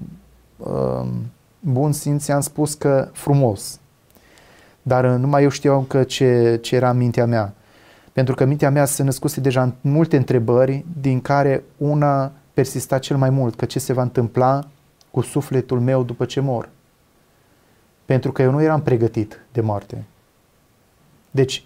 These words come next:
atunci, am, în ziua aceea, șase mai două mii doisprezece, a fost o zi de cotitură în viața mea,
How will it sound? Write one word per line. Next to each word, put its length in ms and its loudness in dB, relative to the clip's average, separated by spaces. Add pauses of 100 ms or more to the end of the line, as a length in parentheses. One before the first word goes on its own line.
(100)
atunci, 400 0
am, 380 0
în 300 0
ziua 320 2
aceea, 520 2 (180)
șase 460 -2
mai 460 2 (800)
două 300 2
mii 140 2
doisprezece, 640 0
a 40 0
fost 340 -6
o 160 0
zi 380 2 (380)
de 280 0
cotitură 480 0
în 60 0
viața 340 0
mea, 360 -6